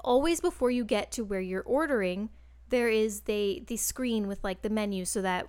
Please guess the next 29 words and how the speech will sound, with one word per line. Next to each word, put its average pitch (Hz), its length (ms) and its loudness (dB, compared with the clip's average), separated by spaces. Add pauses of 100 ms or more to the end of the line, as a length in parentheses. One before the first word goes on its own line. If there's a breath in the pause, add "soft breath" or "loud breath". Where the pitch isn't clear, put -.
while 190 300 2
you're 185 160 0
waiting 220 340 2
for 220 100 -8
the 190 80 -4
person 180 340 -2
ahead 277 220 -4
of 254 80 -2
you, 214 100 -2
you 208 180 -2
can 214 140 -8
see 220 220 -4
a 196 40 -4
screen 202 420 -8
and 196 120 -8
kind 180 200 -6
of 175 80 -8
decide 180 500 0
or 180 80 -2
maybe 190 320 -4 (580 loud breath)
change 220 260 -2
your 214 80 0
mind 185 400 -2
or 190 80 0
have 202 440 0
something 208 440 -4
added 190 280 -4
on. 170 220 -4
Like, 180 160 -6